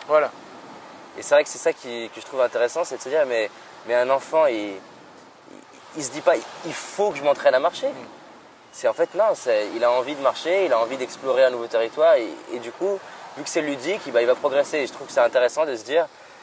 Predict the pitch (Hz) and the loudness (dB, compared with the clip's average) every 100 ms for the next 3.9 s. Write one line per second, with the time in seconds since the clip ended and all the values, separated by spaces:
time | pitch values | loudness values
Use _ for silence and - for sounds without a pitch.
0 | - - - 147 160 139 143 117 151 185 | -20 -12 -8 0 0 2 -4 -4 4 4
1 | 156 147 151 131 131 123 113 120 - 185 | 4 -2 0 0 0 -4 -4 -4 -2 -2
2 | 139 117 - - - - 107 165 165 151 | 0 -2 -2 -20 -18 -12 0 4 6 6
3 | 135 127 165 151 151 139 127 180 | 4 0 -2 2 4 4 6 6